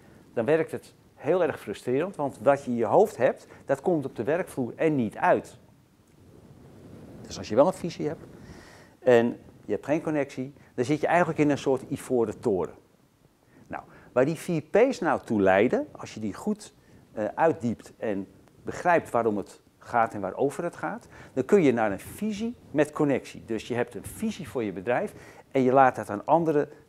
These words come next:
merken en voelen. En dan ben je heel succesvol. Dan kun je daarop voortborduren met elkaar. Dan neem je niet zomaar mensen aan omdat je toevallig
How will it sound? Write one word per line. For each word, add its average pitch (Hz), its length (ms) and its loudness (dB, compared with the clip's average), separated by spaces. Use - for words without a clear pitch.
merken 127 540 2
en 110 100 -10
voelen. 117 360 0
En 131 120 0
dan 196 180 6
ben 127 120 0
je 107 100 0
heel 165 220 2
succesvol. - 760 -8
Dan 135 140 -2
kun 220 140 2
je 190 80 6
daarop 120 360 0
voortborduren 113 840 -2
met 113 160 -6
elkaar. 90 380 -8
Dan 139 180 0
neem 220 260 2
je 214 60 -2
niet 160 180 -4
zomaar 104 400 -2
mensen 101 400 -6
aan 95 360 -8
omdat 117 400 -4
je 104 140 -8
toevallig 107 520 -2